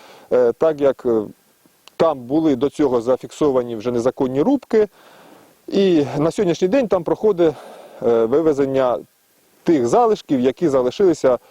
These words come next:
е, попередньою рубкою. Е, я нічого не став при-, приймати. Е, двадцятого і, е, дев'ятнадцятого і двадцятого до мене знову почали надходити уже, так сказати, від, е, депутатів районних,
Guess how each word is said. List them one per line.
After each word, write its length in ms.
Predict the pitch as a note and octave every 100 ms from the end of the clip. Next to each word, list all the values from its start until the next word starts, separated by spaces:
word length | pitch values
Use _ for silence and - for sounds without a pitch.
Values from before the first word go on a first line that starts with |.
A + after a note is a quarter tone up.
| - _ -
е, 280 | A2+ G#2+ G2+
попередньою 640 | - B2 C3 E3 C#3+ B2+ A2
рубкою. 500 | F#2+ - - E2 E2 - - - - - - -
Е, 340 | A#2+ A#2+ A#2+ A#2+
я 380 | D3 C4+ B3
нічого 380 | F3+ F#3 - F#3
не 100 | E3
став 200 | - D#3
при-, 220 | D#3 D#3 - _ -
приймати. 580 | E3 C4 D4 - A#3 G3 - _ - _ - - B3
Е, 260 | B2+ C3 A#2+ _ _ _ _ _ _ -
двадцятого 800 | B2 A3 - A#3+ G3 F3 D#3
і, 420 | D#3 F3+ F3 A#2 B2+
е, 120 | B2+
дев'ятнадцятого 580 | D3 G3+ A3+ G3+ - E3
і 20 |
двадцятого 460 | D#3+ F3+ G3 D#3+
до 120 | C#3 E3+
мене 200 | F#3 E3
знову 300 | D#3+ E3+ C#3
почали 360 | D3 D#3+ D3+
надходити 540 | C#3 C3 D#3 C3+ B2+ C3+
уже, 340 | C3+ D3+ C#3+ - - - - -
так 240 | C#3+ B2
сказати, 400 | - C#3 C3 A#2+
від, 340 | B2 A#2+ D3
е, 220 | C3+ C3 A#2+
депутатів 1000 | A#2+ C#3 C3+ G3+ F#3+ F3 F3 D#3+ D3+
районних, 720 | D3 D#3 D#3+ D#3+ D3+ D3 -